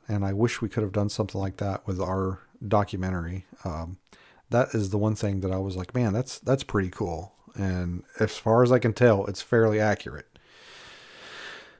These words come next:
Uh, and then the bear guide goes into, um,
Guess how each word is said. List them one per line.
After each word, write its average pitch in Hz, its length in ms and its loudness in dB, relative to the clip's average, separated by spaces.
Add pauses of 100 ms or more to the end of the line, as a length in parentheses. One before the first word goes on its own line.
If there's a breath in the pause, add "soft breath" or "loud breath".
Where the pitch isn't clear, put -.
(100)
Uh, 107 220 2
and 120 140 4
then 139 140 8
the 135 60 8
bear 139 220 10
guide 120 240 8
goes 113 220 6
into, 110 640 4
um, 95 420 0